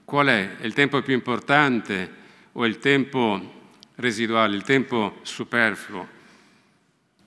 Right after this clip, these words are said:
Mentre chi è in Cristo, che leggiamo nella Scrittura, fa cose nuove, cioè la nuova natura considera il servire Dio una priorità,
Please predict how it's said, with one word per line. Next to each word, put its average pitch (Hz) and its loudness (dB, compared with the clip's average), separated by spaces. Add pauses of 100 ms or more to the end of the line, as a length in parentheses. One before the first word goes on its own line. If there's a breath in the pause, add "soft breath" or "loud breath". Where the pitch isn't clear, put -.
(280)
Mentre 160 0
chi 196 0
è 170 8
in 156 8
Cristo, 113 0
che 127 -2
leggiamo 117 -2 (280 loud breath)
nella 113 -2
Scrittura, 123 -2
fa - 0
cose 135 2
nuove, 120 4
cioè 127 2 (220 loud breath)
la 131 -2
nuova 151 4
natura 131 4
considera 131 0 (220 loud breath)
il 135 -6
servire 139 0
Dio 98 -2 (240)
una 165 2
priorità, 156 2